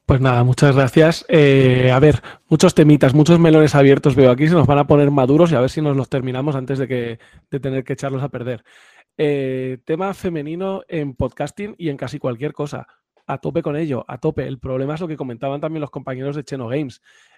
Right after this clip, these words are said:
Eh, claro, si no les interesa a las chicas, no que no les interesa a las chicas en general, sino en promedio, en estadísticas, si somos, aquí somos diecisiete personas, somos todo tíos menos Noemí, claro, poquito podemos hacer, no se les va a obligar a nadie,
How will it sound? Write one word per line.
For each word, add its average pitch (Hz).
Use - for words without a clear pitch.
Eh, 135
claro, 143
si -
no 139
les 143
interesa 147
a -
las 135
chicas, 135
no 127
que 160
no 151
les 120
interesa 123
a 117
las 107
chicas 131
en 131
general, 131
sino 135
en 120
promedio, 131
en 151
estadísticas, 147
si 147
somos, 139
aquí 139
somos 139
diecisiete 131
personas, 131
somos 143
todo 139
tíos 143
menos 127
Noemí, 135
claro, 196
poquito 151
podemos 160
hacer, 131
no 139
se 139
les 151
va 143
a 143
obligar 143
a 135
nadie, 127